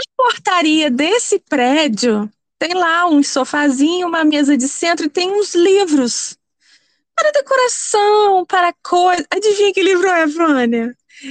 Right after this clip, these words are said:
É o Capa Dura Especial da Taschen do casamento de, de William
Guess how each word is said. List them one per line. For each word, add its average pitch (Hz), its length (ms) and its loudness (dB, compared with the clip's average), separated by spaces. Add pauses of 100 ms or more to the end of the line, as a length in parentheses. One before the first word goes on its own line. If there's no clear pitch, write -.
É 349 120 -2
o 359 80 -2
Capa 381 420 -2
Dura 330 320 4
Especial 339 640 -2
da 330 140 2
Taschen 320 560 -2
do 311 120 2
casamento 330 720 0
de, 330 760 0
de 269 200 0
William 311 460 4